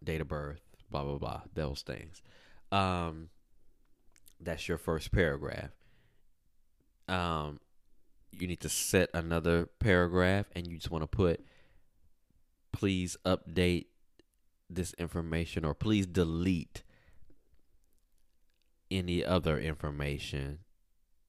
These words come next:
that isn't referenced above," or something like that. It doesn't have to be anything super fancy,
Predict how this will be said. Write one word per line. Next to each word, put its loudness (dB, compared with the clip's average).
that 2
isn't -4
referenced -4
above," -2
or -6
something -8
like -10
that. -10
It -10
doesn't 4
have 0
to -4
be 2
anything 0
super -4
fancy, 2